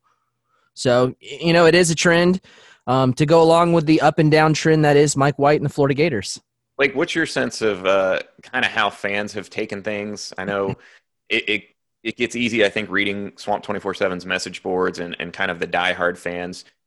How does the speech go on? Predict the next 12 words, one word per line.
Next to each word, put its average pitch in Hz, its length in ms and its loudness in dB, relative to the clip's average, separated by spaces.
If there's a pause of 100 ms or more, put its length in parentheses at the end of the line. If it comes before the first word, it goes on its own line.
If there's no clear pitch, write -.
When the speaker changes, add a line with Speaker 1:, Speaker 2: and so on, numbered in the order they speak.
(160)
Speaker 2:
uh, 87 220 -2
to 104 220 -6
feel 117 280 -2
like, 95 440 0 (720)
you 107 100 -8
know, 92 220 -4
fans 95 340 -4
are 87 60 -8
completely 92 560 -10
over 95 200 -2
Mike 90 240 -8
White. 92 340 -4